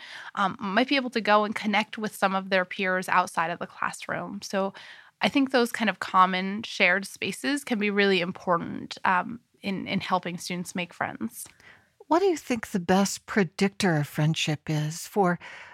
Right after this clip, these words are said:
Speaker 2: finding someone you could be friends with?
Speaker 1: I think that proximity is, is certainly a very important one. Um, just being around someone, um, makes you more likely to, to be friends than if you, <laughs> you, you don't ru-,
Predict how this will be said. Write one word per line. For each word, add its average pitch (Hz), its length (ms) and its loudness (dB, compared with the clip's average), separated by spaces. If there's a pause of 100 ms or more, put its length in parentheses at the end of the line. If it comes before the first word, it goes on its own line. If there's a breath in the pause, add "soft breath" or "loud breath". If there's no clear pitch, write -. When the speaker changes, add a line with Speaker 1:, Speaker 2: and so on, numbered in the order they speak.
Speaker 2:
finding 202 560 6
someone 160 560 2
you 180 240 2
could 202 340 0
be 156 120 2
friends 147 420 -4
with? 147 340 -10 (720 loud breath)
Speaker 1:
I 226 100 10
think 226 220 4
that 220 140 2
proximity 233 760 4
is, 226 300 2
is 208 180 2
certainly 214 640 4
a - 120 8
very 185 320 6
important 160 440 -2
one. 208 480 2
Um, 175 360 6
just - 340 -8
being 190 300 0
around 196 460 6
someone, 196 640 2 (320)
um, 175 560 0 (120)
makes 185 300 -4
you 202 80 -4
more 180 160 -2
likely 190 340 -2
to, 214 300 -2
to - 160 -6
be 220 160 -2
friends 233 540 2
than 202 200 4
if 208 140 -4
you, 208 80 0
<laughs> 208 240 0
you, 208 280 -2
you 208 120 -2
don't 190 200 4
ru-, 214 100 4